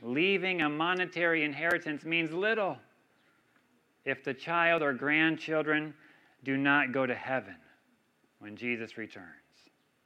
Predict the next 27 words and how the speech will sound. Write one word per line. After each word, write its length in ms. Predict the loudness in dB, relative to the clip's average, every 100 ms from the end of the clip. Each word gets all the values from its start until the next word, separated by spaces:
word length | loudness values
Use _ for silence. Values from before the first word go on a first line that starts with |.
| _ _ _ _ _ _ _ _ _ -2
So 240 | 6 10
our 160 | 10 8
priority 880 | 6 8 8 8 6 4 0 -14 -16 _ _ _ _ _ _
needs 280 | 0 2 4
to 160 | 2 0
be 580 | 0 2 2 0 -2 -2
the 120 | -4
salvation 880 | 2 4 4 4 4 4 0 0 2
of 100 | 4
our 160 | 4
children 680 | 4 0 0 2 -2 -6 -8 _ _ _ _
and 200 | -8 -6
grandchildren 1000 | 0 2 4 2 0 2 4 2 -2 -4 -12 -20 _ _ -6
instead 640 | -4 -4 -4 4 6 6
of 120 | 4
how 240 | 2 -2 0
much 260 | 0 -2
money 400 | -2 0 0 0
we 160 | -2 -4
have 460 | -2 -2 0 0 -4 -20 _ _ -10
in 140 | -6
the 80 | -6
bank 600 | 0 2 4 2 -2 -12 -20 -20 _ _
or 380 | -4 0 0 0
what 280 | -2 -4 -4
we 200 | -8 -10
own. 340 | -10 -10 -12